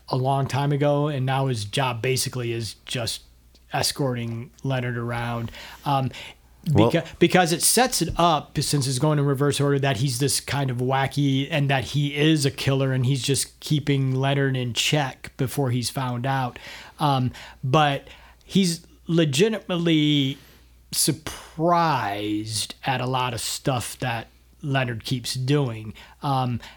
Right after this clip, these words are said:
Speaker 1: and I think, you know, and you had, 'cause he says he's been, we, we've been doing this for a year, right? Um,
Speaker 2: Yeah, I think he said, he alludes to it's been over a year.
Speaker 1: year since I, we, you actually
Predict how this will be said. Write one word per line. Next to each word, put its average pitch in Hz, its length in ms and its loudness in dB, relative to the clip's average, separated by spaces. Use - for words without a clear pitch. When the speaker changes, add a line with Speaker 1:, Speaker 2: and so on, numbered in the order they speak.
Speaker 1:
and 147 140 2
I 143 80 4
think, 185 400 0
you 156 80 2
know, 151 220 0
and 160 160 4
you 202 120 6
had, 151 220 0
'cause 151 140 4
he 170 80 2
says 180 360 2
he's 143 260 2
been, 143 320 -2
we, 151 200 4
we've 151 220 2
been 143 140 2
doing 151 180 4
this 143 120 2
for 127 240 -2
a 120 40 -4
year, 123 380 0
right? 120 300 -8
Um, 117 420 -2
Speaker 2:
Yeah, 127 560 6
I 135 40 6
think 175 160 4
he 151 120 8
said, 120 380 4
he 120 140 4
alludes 131 420 6
to 139 80 8
it's 104 160 2
been 110 240 6
over 90 280 6
a 80 60 4
year. 80 280 6
Speaker 1:
year 151 120 2
since 127 340 0
I, 139 380 0
we, 143 340 2
you 147 220 4
actually 135 500 0